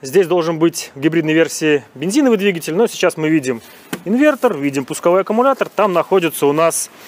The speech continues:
электродвигатель под низом. Обслуживать здесь практически нечего, можно сюда и не лазить, но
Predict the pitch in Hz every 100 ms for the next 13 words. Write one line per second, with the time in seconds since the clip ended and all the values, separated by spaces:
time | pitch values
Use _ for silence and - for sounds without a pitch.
0 | - - - - 175 175 160 156 151 139
1 | 135 123 131 131 123 123 110 - - -
2 | - - - - - - - - - -
3 | - - 208 - 262 190 160 156 143 160
4 | 160 - 151 202 247 294 - 220 202 180
5 | - - - - - - - - - -
6 | - - - 170 160 151 151 151 147 175
7 | 240 254 214 190 - - - - - -
8 | - - - 160 190